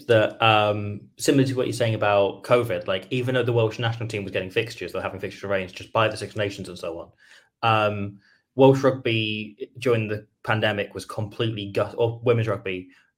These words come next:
was completely gutted in Wales. Like, they cut, they got rid of the four regional feeder teams. So suddenly the, all of the Welsh players had to leave and go and play in England,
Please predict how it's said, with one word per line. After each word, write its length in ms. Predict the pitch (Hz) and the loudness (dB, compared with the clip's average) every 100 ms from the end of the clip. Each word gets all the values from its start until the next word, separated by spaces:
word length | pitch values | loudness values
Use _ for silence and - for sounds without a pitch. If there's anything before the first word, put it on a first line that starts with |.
| - | -10
was 120 | 113 | -6
completely 440 | 123 117 123 107 | -4 -2 -2 -4
gutted 340 | 101 151 139 123 | -2 0 0 -2
in 100 | 120 | 0
Wales. 340 | 131 147 143 | 2 2 0
Like, 200 | 107 - | -4 -2
they 100 | 104 | -4
cut, 440 | 101 123 107 - - | -2 0 0 -2 -6
they 360 | 110 107 104 - 117 | -4 -4 -10 -18 -8
got 220 | - 120 123 | 4 4 4
rid 180 | 123 | -2
of 140 | 117 117 | -2 -4
the 400 | 110 107 104 101 | -8 -8 -10 -12
four 280 | - 107 104 | -2 0 2
regional 360 | 110 107 104 | -2 -2 -8
feeder 240 | - 110 110 | -4 -6 -4
teams. 400 | 117 113 113 - - _ | -4 -4 -6 -12 -20 _
So 160 | - 113 | -2 0
suddenly 340 | - 107 104 | 0 -2 -4
the, 380 | 98 95 92 - _ | -4 -2 -2 -6 _
all 260 | 127 120 113 | 2 2 2
of 40 | |
the 60 | 117 | 0
Welsh 240 | 107 104 | 0 -2
players 260 | - 104 101 | -2 -2 -2
had 120 | 98 | -6
to 80 | 101 | -6
leave 200 | 104 107 | -6 -4
and 80 | 104 | -6
go 60 | |
and 80 | 98 | -4
play 140 | 98 | -4
in 40 | 95 | -4
England, 380 | 101 104 110 | -6 -6 -8